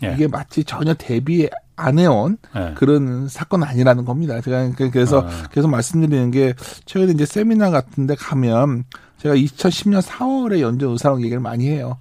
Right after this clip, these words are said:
Speaker 1: 예.
Speaker 2: 그때부터도 이 걱정을 많이 했었거든요.
Speaker 1: 예.
Speaker 2: 그래서 한꺼번에 이걸 다 줄일 수는 없겠죠. 근데 아마
Speaker 1: 음.
Speaker 2: 좀 장기에 걸쳐서 연준이 자산을 축소하는 과정이 진행될 것 같고 그게 뭐 시장을 갖다가 완전히 붕괴시키는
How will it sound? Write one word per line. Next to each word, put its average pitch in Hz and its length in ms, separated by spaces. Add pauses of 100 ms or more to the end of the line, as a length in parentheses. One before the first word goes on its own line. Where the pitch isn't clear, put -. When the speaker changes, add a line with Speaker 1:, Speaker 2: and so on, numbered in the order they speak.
Speaker 1:
예. 85 260
Speaker 2:
그때부터도 208 460
이 135 60
걱정을 160 340
많이 139 220
했었거든요. 147 760
Speaker 1:
예. 87 280
Speaker 2:
그래서 175 260 (400)
한꺼번에 247 400
이걸 208 100
다 - 220
줄일 180 180
수는 214 200
없겠죠. 127 480 (240)
근데 147 120
아마 135 240
Speaker 1:
음. - 80 (180)
Speaker 2:
좀 139 120
장기에 135 320
걸쳐서 127 440
연준이 127 580
자산을 131 400
축소하는 160 400
과정이 123 260
진행될 127 440
것 131 100
같고 131 460 (300)
그게 139 200
뭐 127 120
시장을 170 460
갖다가 127 380
완전히 117 640 (240)
붕괴시키는 147 800